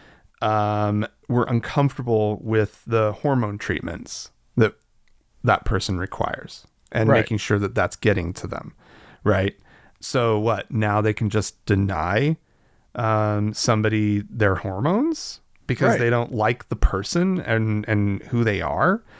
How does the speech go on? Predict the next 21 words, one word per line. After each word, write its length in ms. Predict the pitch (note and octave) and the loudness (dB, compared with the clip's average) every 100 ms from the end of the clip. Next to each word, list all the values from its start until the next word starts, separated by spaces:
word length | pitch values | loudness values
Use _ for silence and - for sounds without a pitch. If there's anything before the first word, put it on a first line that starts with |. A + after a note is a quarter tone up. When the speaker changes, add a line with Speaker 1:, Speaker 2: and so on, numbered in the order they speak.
| - - - | -20 -20 -10
Speaker 2:
They 160 | A2+ A#2+ | -2 2
don't 180 | A#2 A2+ A2+ | 4 4 2
Speaker 1:
Um, 80 | |
Speaker 2:
agree 680 | A#2 C3 B2+ C#3 D3 D#3 D3+ | 0 0 0 2 2 4 2
with 280 | D3+ C#3+ - | 2 0 0
that 180 | C3+ C3+ | -2 0
Speaker 1:
r-, 40 | D#3 | 2
Speaker 2:
person's 340 | C#3 C3 C3 | 4 4 4
Speaker 1:
religiously 600 | B2 B2+ C#3 C3 B2+ A#2+ | 6 4 2 -2 0 0
agree. 600 | A2+ G#2+ G#2+ G#2 A2 C#3 D#3+ - - - - A#2+ | 0 0 2 2 2 0 -2 -10 -20 -20 -12 -2
Speaker 2:
actual 640 | B2+ B2+ A#2+ A#2+ A#2 C#3 | 2 4 4 2 4 4
Speaker 1:
Um, 80 | C3 | 2
Speaker 2:
identity. 640 | B2+ B2+ C3+ C#3 E3 F#3+ - | 0 0 0 0 0 -2 -2
Speaker 1:
what 120 | C#3+ | 0
about 300 | F3 F3+ C#3 | 2 0 0
grief 280 | D#3 G#3+ - | -2 -2 -2
counseling 640 | G3+ D3 A#2+ A#2 G2 D#2 | 0 0 0 -2 -2 -4
for 500 | - B2+ B2 A#2 A2+ | -6 -2 0 0 0
a 80 | - | -2
same-sex 500 | - C#3 - C#3 - | -2 -2 0 -4 -2
couple, 480 | - E3+ - - | 2 2 0 -6